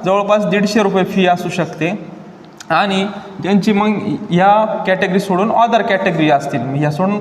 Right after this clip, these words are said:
बाकीच्या other कॅटेगरी असतील, तर त्यांना साडेआठशे रुपये फी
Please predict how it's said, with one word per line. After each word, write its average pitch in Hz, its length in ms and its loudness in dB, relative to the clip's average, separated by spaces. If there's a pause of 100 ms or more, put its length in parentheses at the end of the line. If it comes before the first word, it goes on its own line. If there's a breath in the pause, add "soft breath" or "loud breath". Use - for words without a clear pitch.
(100)
बाकीच्या 170 440 0
other 185 240 2
कॅटेगरी 170 460 -2
असतील, 165 680 -2 (520)
तर 151 60 -2
त्यांना 165 480 0 (320)
साडेआठशे 165 480 2
रुपये 156 220 -2
फी 208 340 -6